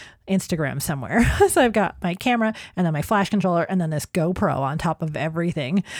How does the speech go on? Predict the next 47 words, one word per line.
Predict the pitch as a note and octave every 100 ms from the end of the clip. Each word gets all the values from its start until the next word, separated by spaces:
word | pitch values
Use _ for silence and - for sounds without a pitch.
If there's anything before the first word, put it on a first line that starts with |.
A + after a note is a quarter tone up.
| - - - _ B3
It | A3+
is | G#3+
so | - - F#3+ F3+
fun | - F3 D#3+
though. | - - -
It | G3
is | -
so | - G#3 F#3+
fun. | F#3 E3+ A#2 G3+
If | -
you | G#3
can | C4 E4
find | - G3 F#3+ F3+
an | F3+ -
older | F#3 G3+ G3+
GoPro | F3+ D#3+ E3 D3+
or | C#3+
you | D3+ G3+
have | F#3+ - F3+ F3+ A3
one | G#3
sitting | G#3 G3 F#3
around, | F#3 C#3+ D3 G3+ C4+ - - - -
this | A#3+ D#4
little, | B3
like, | F#3+ D3 - _ _ _
I | G#3
don't | G#3+
know | D#3+
what | D#3
it | -
was, | D3 F3+ -
ten | - - F#3 F3
dollars | C#3 F3+ G3+ F#3+ - _ -
maybe, | C#3+ B2+ E3 A3 B3 C4 D4 D4+ - - - - - -
little | F#3+ G3 A#3+
foot | - F#3 D3+ - - -
to | -
slide | - - E3+ F3
in | E3+
there. | D#3 C#3+ -
It | G3
is | G3+
so | - A3+ A#3
much | B3 -
fun | G3 E3+
to | E3
have | - D#3+ E3+